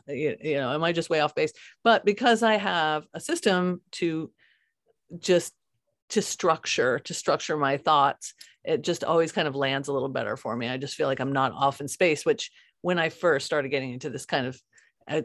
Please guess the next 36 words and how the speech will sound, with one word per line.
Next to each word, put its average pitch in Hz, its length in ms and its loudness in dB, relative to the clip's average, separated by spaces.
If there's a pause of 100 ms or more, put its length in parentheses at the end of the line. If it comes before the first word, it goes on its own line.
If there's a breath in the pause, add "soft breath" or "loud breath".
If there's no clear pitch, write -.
in 185 140 2
energy 170 420 0
medicine 151 500 -2
and 123 320 -6 (540 soft breath)
that - 180 0
sort 165 180 2
of 131 80 -2
thing, 156 420 0
I 156 160 0
did 196 240 6
always, 151 500 2
I, 147 160 -4
that 147 300 2
my 147 300 -6
doubts 147 520 0
were, 131 360 -2 (280)
um, 117 360 -6 (260)
loud, 127 420 -6 (400 soft breath)
and 196 120 4
now 233 160 8
they're 147 340 4
almost 156 340 -6
non-existent. 127 640 -6
It's 156 200 -10
just - 160 -14
like, 135 160 -2
"Hey, 147 300 0
I'm 156 200 0
just 139 100 -8
working 139 300 -4
with 131 100 -6
whatever's 131 360 -4
in 131 80 -8
front 151 160 0
of 123 60 -2
me." 110 100 -4